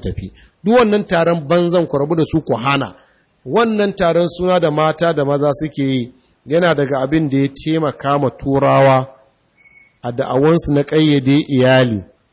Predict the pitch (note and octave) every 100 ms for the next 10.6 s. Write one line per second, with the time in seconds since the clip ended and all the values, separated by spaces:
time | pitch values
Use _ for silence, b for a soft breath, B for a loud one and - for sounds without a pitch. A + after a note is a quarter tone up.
0 | _ _ C3+ E3+ E3 D#3+ D3+ C3+ E3+ E3
1 | C#3+ B2+ - C#3 - E3+ E3+ E3+ D#3 C3
2 | B2+ C3 B2 C#3 C#3 - C#3 B2+ - _
3 | _ _ _ D#3 E3 C#3+ C3 C#3+ D3 C#3+
4 | C3+ D3+ D3 B2+ B2+ A#2+ D3+ D#3 C#3 C3+
5 | - A#2+ C3+ B2+ C3 B2+ A2+ G#2+ F#2 _
6 | _ _ _ A#2+ E3+ E3+ C#3 C3+ - F#3+
7 | G#3 G#3+ F3 D#3 E3+ D#3 D3+ D#3+ D#3+ C#3
8 | D3+ D3 C3+ A#2 D3 - C#3 C3+ b b
9 | _ - D3+ D#3 D3+ D#3 - - B2+ B2+
10 | C3 C3+ C3+ G#2+ F2+